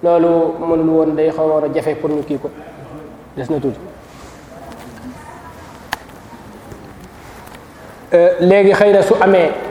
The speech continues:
su amee, ñun daal góorgóorlu nañ ba def ko ak tënk ci ak bind. Xëy na luñ ci waxul lu nekk, képp ku aajowoo loolu soo ko yëree da nga ca gis, eh, lenn ca lañ waxul.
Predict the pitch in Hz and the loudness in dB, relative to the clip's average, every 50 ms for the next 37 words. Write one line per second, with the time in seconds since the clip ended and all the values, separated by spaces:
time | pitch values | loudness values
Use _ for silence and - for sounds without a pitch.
0 | - - - - - - - - - - - - - - - - - - - - | -12 -12 -12 -14 -14 -14 -16 -16 -18 -18 -18 -20 -20 -20 -20 -18 -18 -16 -16 -16
1 | - - - - - - - - - - - 190 190 185 190 190 190 185 180 175 | -18 -18 -20 -20 -20 -20 -20 -20 -20 -8 0 2 4 4 6 6 6 6 6 4
2 | 165 156 - - - - - - - 165 190 208 214 208 202 214 196 226 220 202 | 4 2 0 -4 -10 -12 -12 -8 -2 2 4 4 6 6 6 6 6 6 6 6
3 | 226 214 202 202 190 185 180 196 220 202 - - 208 202 190 185 - - - 220 | 6 6 6 6 4 4 4 2 2 2 2 2 2 2 2 0 0 0 2 2
4 | 208 - - 180 - 202 202 196 185 175 160 160 - - - - - - 190 170 | 2 2 0 -2 2 2 4 4 4 4 2 0 -2 -6 -10 -8 -4 -2 -2 0
5 | 160 220 220 208 196 247 214 - - - - - - - - - - 208 220 226 | 2 4 4 4 4 2 -2 -6 -16 -18 -18 -20 -20 -20 -10 -2 0 2 4 4
6 | 226 226 240 240 - 247 247 240 202 180 233 220 226 247 247 247 247 - - - | 6 4 4 4 2 2 2 2 4 2 2 4 4 4 4 2 0 -2 -8 -18
7 | - - - - - - - - - - - 220 226 202 - 226 180 220 233 - | -20 -20 -20 -20 -20 -20 -20 -20 -20 -6 0 0 0 0 0 -2 0 0 2 2
8 | 202 202 202 202 202 196 196 196 190 190 196 185 180 180 185 196 202 202 190 202 | 4 4 4 4 4 4 4 4 4 4 4 2 0 -2 -2 0 0 0 2 0
9 | 196 196 196 196 190 180 175 170 160 180 180 - - 190 180 170 165 - - - | 0 0 2 0 0 0 -4 -4 -4 -6 -6 -6 -6 -6 -6 -6 -8 -10 -12 -18
10 | - - - - - - - - - - - - - 175 170 - - 180 170 185 | -20 -20 -20 -20 -20 -20 -20 -20 -20 -20 -20 -14 -10 -8 -8 -6 -4 -2 0 0
11 | 190 190 185 180 160 - 185 175 180 175 175 160 - 180 | 0 0 -2 -2 -2 -2 -2 -2 0 -2 -2 -2 -4 -6